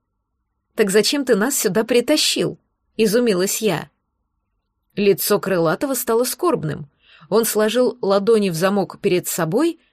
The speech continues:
и закатил глаза. «Я полагал, ты уже сделала выбор», —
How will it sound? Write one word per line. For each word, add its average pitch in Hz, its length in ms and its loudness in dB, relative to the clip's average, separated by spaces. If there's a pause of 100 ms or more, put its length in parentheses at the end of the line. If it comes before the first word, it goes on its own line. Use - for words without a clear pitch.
(140)
и 311 120 0
закатил 277 440 -2
глаза. 226 480 -2 (1300)
«Я 170 260 2
полагал, 175 520 0
ты 254 100 -2
уже 180 240 0
сделала 170 440 0
выбор», — 170 460 -4